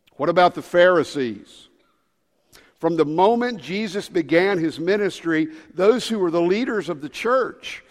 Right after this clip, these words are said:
those who said, "Here's how you get to God," were his sworn enemies.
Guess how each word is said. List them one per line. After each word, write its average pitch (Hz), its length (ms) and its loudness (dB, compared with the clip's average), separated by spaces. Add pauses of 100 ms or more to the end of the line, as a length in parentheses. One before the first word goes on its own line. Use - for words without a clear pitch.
(240)
those 214 400 4
who 214 180 -4
said, 202 500 2 (160)
"Here's 247 420 -4
how 226 260 -2
you 202 180 -8
get 208 240 -6
to 190 80 -6
God," 170 560 0 (2000)
were 131 200 -6
his 127 240 -4
sworn 143 460 -8
enemies. 107 720 -14